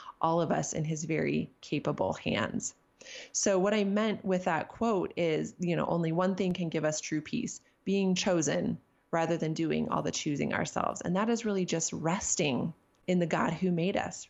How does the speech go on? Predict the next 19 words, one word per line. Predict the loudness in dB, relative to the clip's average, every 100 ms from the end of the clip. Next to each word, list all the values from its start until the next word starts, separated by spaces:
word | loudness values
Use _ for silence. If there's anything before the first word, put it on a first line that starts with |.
| -4
resting | -2 -2 -4 -4 -2 -4 -10 -18 -6
in | -2
the |
God | 0 0 0
who | -2
gives | -4 -4
us | -6 -2
life | -2 -2
and | -2
breath | -2 -2
and | -2
everything | -2 -2 -2 0
else, | 0 -2
the | -2
God | 0 2 0
who | 0
knows | 0 0 0
our | -2 -2
thoughts, | -2 -4 -6 -16